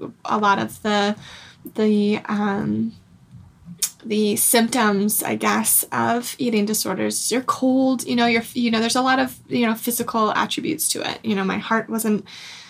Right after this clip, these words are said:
working all the way. Um, and so I think that a part of me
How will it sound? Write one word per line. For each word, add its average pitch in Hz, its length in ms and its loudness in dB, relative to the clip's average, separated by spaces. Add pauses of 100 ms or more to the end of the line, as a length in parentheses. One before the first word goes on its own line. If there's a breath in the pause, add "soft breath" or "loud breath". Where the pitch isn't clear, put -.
(180 loud breath)
working 214 720 2 (160)
all 226 220 4
the 233 80 2
way. 220 440 4 (160)
Um, 220 680 0 (600 loud breath)
and 240 180 6
so 226 540 4 (300)
I 240 80 6
think 277 560 -2
that 247 300 4 (100)
a 226 80 0
part 226 380 2
of 240 160 0
me 254 400 0